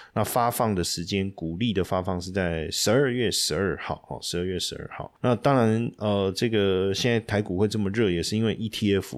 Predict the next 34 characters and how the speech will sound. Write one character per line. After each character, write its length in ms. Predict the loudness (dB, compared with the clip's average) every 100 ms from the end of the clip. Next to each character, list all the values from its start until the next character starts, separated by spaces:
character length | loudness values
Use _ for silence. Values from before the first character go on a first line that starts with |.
| -6
哦， 160 | -6 -2
越 300 | 2 4 2
跌 380 | 0 -6 -4 -2
大 160 | -2
家 200 | 0 -2 2
越 180 | 2
买， 180 | 2 0 -8 -10
哦， 200 | -10 -10 _ -4
所 160 | 0
以 100 | 0 -4 -18 -18 -12
产 200 | -4 -4
生 160 | 0 0
了 120 | 0
一 60 | 0
个 260 | 0 0 -6 -20 -14
非 100 | -4
常 280 | -2 -2 -4
重 260 | -2 0 2
要 160 | 0
的 160 | 0 -4
护 240 | -2 -2
盘 220 | -2 -4
的 160 | -4 -6
资 240 | -4 -4
金 200 | -2 -2
的 120 | 0 0
来 180 | 0
源， 240 | 0 -2 -2
加 220 | 0 0
上 240 | 2 0 0
定 260 | 0 0
存， 300 | 0 -4 -6 -8
这 120 | 0
个 100 | 0